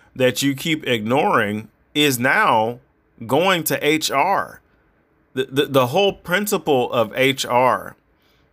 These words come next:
and, and having a balanced corporate sound company is, it, it's, it's your internal whistleblower. You whistleblow before somebody can blow it on you,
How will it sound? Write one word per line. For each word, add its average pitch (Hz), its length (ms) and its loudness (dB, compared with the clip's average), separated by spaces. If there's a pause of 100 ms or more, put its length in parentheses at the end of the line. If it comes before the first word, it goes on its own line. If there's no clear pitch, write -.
(160)
and, 123 300 0
and 123 320 0
having 151 420 -2
a 120 120 2
balanced 127 840 -2
corporate 139 560 0 (540)
sound 139 680 0
company 120 760 -10 (1040)
is, 131 600 2
it, 135 280 -2
it's, 147 320 -2 (240)
it's 151 560 -2
your 139 260 4
internal 151 680 -2
whistleblower. 104 800 -4
You 127 180 0
whistleblow 151 680 2
before 127 360 -2
somebody 117 380 -2
can 107 220 -6
blow 110 260 0
it 107 80 0
on 104 240 -2
you, 65 220 -14